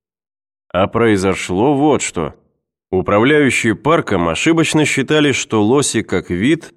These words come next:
могут исчезнуть. И вот они принялись увеличивать поголовье в парке путем истребления хищников.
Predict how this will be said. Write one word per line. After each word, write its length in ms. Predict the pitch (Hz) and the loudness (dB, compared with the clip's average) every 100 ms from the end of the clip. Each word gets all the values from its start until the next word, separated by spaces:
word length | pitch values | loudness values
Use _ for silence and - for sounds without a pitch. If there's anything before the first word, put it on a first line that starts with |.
| - | -6
могут 400 | 127 151 139 135 | 0 0 0 -2
исчезнуть. 680 | 123 - 139 87 78 - - _ _ _ _ _ _ - | -4 -2 -2 0 -4 -8 -16 _ _ _ _ _ _ -4
И 120 | 92 | 0
вот 200 | 107 120 | 2 2
они 200 | 120 123 | 2 0
принялись 540 | 117 113 117 123 - | 0 0 2 0 0
увеличивать 720 | 113 113 123 131 - 98 90 - | -2 0 2 0 0 -2 -4 -4
поголовье 580 | 95 98 110 117 98 90 | -2 0 2 2 2 -2
в 140 | - | -2
парке 500 | 123 131 - 127 117 _ _ _ _ | 0 0 0 -4 -4 _ _ _ _
путем 400 | - 107 165 156 | -6 0 2 2
истребления 680 | 139 - 127 123 131 117 104 | 2 0 0 2 2 4 2
хищников. 760 | - 135 127 - 80 80 - | 0 -2 -2 -2 -6 -8 -12